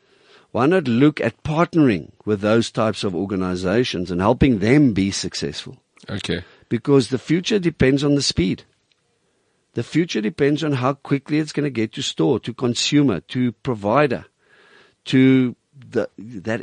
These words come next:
Speaker 1: entire process, that entire supply chain. And that's a different discussion.
Speaker 2: Mm.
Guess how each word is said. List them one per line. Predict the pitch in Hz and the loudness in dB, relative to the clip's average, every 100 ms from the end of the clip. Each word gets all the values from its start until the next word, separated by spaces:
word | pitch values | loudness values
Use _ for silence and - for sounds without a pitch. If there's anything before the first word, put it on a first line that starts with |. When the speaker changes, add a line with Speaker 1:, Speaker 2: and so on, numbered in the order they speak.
| - | -6
Speaker 1:
entire | 131 - 170 220 190 | -8 -8 -6 -4 -4
process, | - 156 180 - 110 - - - _ _ _ _ - | -2 2 2 0 -4 -4 -14 -18 _ _ _ _ -6
that | 113 | -2
entire | 135 - - - 185 202 | -2 -4 -14 -6 0 2
supply | 185 151 156 139 | 2 0 2 0
chain. | 127 90 - _ _ _ _ _ _ _ _ | 0 -8 -14 _ _ _ _ _ _ _ _
And | 104 | -4
that's | 117 151 | -2 0
a | 131 | -2
different | 90 131 - 127 | 2 0 2 0
discussion. | 95 - 92 90 104 101 | 0 -4 -4 -4 -6 -8
Speaker 2:
Mm. | - | -10